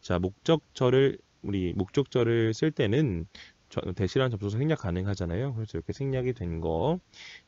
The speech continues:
예, 뭐가 더 있을 것이다? 더 좋은 결과가 있을 것이다 라고 해서 예, there, there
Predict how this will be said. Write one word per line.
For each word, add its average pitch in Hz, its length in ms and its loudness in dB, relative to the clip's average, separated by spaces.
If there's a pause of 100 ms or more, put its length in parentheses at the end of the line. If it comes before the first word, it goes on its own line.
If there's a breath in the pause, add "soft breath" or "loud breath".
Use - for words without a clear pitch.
예, 85 100 -2
뭐가 113 280 6
더 131 120 6
있을 107 220 0
것이다? 117 420 0 (240)
더 92 220 -4
좋은 95 380 -2
결과가 107 300 0
있을 104 200 -4
것이다 95 400 -4
라고 85 240 -4
해서 117 300 -2 (380 loud breath)
예, 90 100 0
there, 104 420 4 (340 soft breath)
there 92 260 6